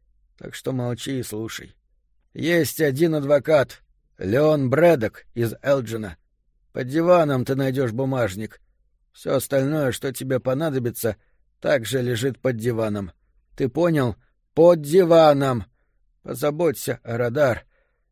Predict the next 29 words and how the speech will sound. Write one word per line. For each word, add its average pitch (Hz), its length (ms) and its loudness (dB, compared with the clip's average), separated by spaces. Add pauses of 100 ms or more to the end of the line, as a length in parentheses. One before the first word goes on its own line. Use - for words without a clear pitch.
(300)
И 135 160 -4
когда 139 400 0
ты 147 160 -6
всё 147 260 -4
узнаешь, 143 640 -2 (300)
решишь...» 175 520 2 (540)
Он 123 180 0
ахнул. 131 420 -2 (140)
«Блядь, 196 420 -4
как 208 260 -4
же 208 160 -2
больно! 220 680 4 (360)
Как - 200 -8
серпом 190 680 2
по 226 140 -6
яйцам! 160 480 0 (600)
Когда 139 380 -2
всё 147 340 -6
узнаешь, 160 600 2 (460)
решишь, 156 680 -2
что 139 320 -4
с - 80 -6
ней 123 240 -2
делать». 104 500 -6 (680)
Вот 123 280 -4
и 135 80 -2
всё. 92 260 -10 (640)
Он 127 220 0
отключился. 117 760 -6